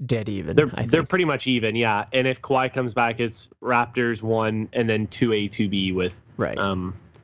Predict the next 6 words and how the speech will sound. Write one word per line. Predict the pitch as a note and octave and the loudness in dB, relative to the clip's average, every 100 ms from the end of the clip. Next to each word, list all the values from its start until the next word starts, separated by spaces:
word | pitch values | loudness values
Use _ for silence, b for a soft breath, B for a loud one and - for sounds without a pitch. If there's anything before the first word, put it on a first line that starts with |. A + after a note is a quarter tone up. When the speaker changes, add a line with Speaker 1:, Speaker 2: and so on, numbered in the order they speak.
| _ _ - | _ _ 0
Speaker 2:
uh, | G#2+ | 0
Bucks | G2 G2+ - G#2 | 2 -2 -2 -2
and | G2 | -2
seventy-sixers. | F2+ G2+ G#2 - G#2 - B B B B - G#2+ - | -2 -2 0 -2 -2 -6 B B B B -8 -2 2
But, | F3 E3 D3 - _ _ _ _ _ - | 2 2 0 -4 _ _ _ _ _ -2
um, | D3 C3 B2+ B2 A#2 | 2 2 0 -2 -4